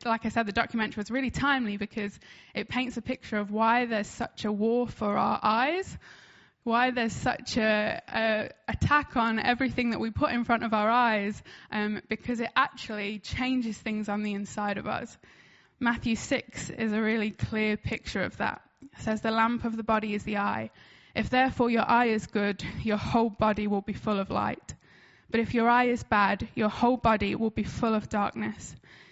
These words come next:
If therefore the light that is in you is darkness, how great is that darkness?" That is pretty intense. If your li-, if your eye is good,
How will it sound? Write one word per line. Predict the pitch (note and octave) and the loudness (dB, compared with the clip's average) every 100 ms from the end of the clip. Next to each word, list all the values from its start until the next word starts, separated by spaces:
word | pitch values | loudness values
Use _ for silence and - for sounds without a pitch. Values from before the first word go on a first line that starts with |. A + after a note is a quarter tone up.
| - _ _ | -20 _ _
If | C4 C4+ | 0 0
therefore | - C4 C4 B3 A#3+ | 4 4 4 2 2
the | A3 | 2
light | A3 A#3+ A3+ | 4 2 2
that | A#3 | 0
is | A3 | 0
in | A3+ A3+ | 2 2
you | G#3+ | 2
is | G#3 | 0
darkness, | - A3+ G#3+ A3 G#3 | 2 0 2 -2 -2
how | - - G#3+ | -4 0 0
great | G#3 G#3+ G#3 - | 0 0 -2 -2
is | G#3+ G#3 | -6 -4
that | A3+ A3 - | -4 -4 -2
darkness?" | A3 - - A#2 A#2 - - - _ _ _ _ _ _ _ _ _ _ _ _ _ | -2 -2 -4 -6 -6 -8 -12 -14 _ _ _ _ _ _ _ _ _ _ _ _ _
That | D4 D4+ | 2 2
is | - G3+ B3+ - | 2 -4 -6 -6
pretty | E4+ E4+ D#4 - | -2 0 -2 -4
intense. | B3+ - D4+ A#3 G3+ - - - - - - | -6 -2 0 0 -6 -10 -10 -10 -12 -10 -4
If | C#4+ - | -4 -2
your | B3+ A#3+ | 0 0
li-, | B3 C#4+ D4+ | 2 2 2
if | C#4 C4+ | -2 0
your | C4 A#3 | 2 4
eye | D4 E4+ F4+ | 4 4 2
is | C4+ - | -2 -4
good, | A3 G#3+ G#3+ | -4 -4 -4